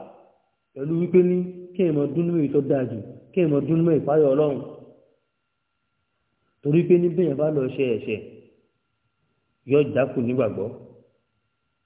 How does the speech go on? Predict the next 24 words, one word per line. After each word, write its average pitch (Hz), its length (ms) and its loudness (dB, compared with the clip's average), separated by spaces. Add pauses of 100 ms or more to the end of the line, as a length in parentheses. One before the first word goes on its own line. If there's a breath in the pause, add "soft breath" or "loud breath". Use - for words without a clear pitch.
(920)
Yanqusu 131 480 -2
bil 101 200 -8
ma'asi. 98 500 -8 (400 soft breath)
Ìgbàgbọ́ 113 500 0
rẹ̀ 123 100 0
ó 139 140 2
dínkù 127 340 -8 (540)
pẹ̀lú 113 280 -6
ẹ̀ṣẹ̀. 135 300 0 (1300)
Tó - 40 -
bá 170 120 6
wá 175 140 6
sí 170 140 -8
tọ́lọ́run, 160 420 0 (260)
yazidu, 127 720 -4 (240)
ìgbàgbọ́ 135 400 4
rẹ̀ 147 120 2
ó - 20 2
tún 147 180 -2
lé 151 120 0
sí. 151 160 -8 (2250)
So, 196 60 4
ìpele 196 560 6
nìyẹn, 170 360 -2